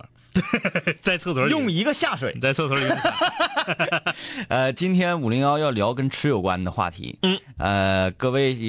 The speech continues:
Speaker 2: 有什么减肥的啦、夜跑的啦，你就可以换台了，
Speaker 1: 赶快关闭收音机啊。
Speaker 2: 或者是，啊，啊，赶快关闭收音机。
Speaker 1: 哎，你可以在第二天的时候通-，通过录播，在不饿的时候听。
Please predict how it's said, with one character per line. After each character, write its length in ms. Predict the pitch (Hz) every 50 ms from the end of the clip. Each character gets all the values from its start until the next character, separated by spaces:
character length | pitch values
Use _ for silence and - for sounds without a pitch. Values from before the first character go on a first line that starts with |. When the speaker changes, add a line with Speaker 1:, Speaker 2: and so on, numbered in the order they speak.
| 117 110
Speaker 2:
有 220 | 104 107 113 135
什 140 | 143 - 139
么 40 | 175
减 240 | 170 - 127 113 104
肥 220 | - 110 123 185
的 140 | 233 277 262
啦、 200 | 247 233 220 220
夜 160 | 240 262 277 233
跑 280 | - - 113 107 110 113
的 120 | 135 170
啦， 140 | 220 233 214
你 180 | 160 139 135
就 100 | 147 185
可 140 | - - 175
以 120 | 175 139 110
换 220 | 101 - 185 147
台 220 | 107 95 98 110
了， 80 | 131 151
Speaker 1:
赶 160 | 147 131 135
快 420 | 110 - 185 180 175 170 165 165 -
关 220 | - 170 175 185
闭 120 | 208 185
收 160 | 160 143 147 143
音 160 | 135 135 135
机 200 | 120 117 110 110
啊。 80 | 113
Speaker 2:
或 40 | 123
者 60 | 113
是， 0 |
啊， 0 |
啊， 100 | 113 110 104
赶 80 | 101
快 100 | 101 131
关 180 | 123 127 127 131
闭 100 | 135 127
收 140 | 123 117 110
音 100 | 113 107
机。 120 | 107 110
Speaker 1:
哎， 280 | 123 120 104 82 85 90 98
你 200 | 104 104 104 101
可 120 | - 135
以 180 | 139 120 107 90
在 220 | 120 123 120 110
第 100 | - 160
二 160 | 165 180 147
天 160 | 117 120 104
的 100 | 107 107
时 120 | 104 104 95
候 120 | 101 107 110
通-， 500 | - - - 120 117 123 123 123 127 113
通 160 | - - 139 147
过 80 | 147
录 200 | 170 226 208 123
播， 180 | 104 95 85 90
在 100 | - 120
不 200 | 110 - 110 -
饿 160 | - 202 143
的 60 | 107
时 60 | 90
候 60 | 90 87
听。 180 | - 90 78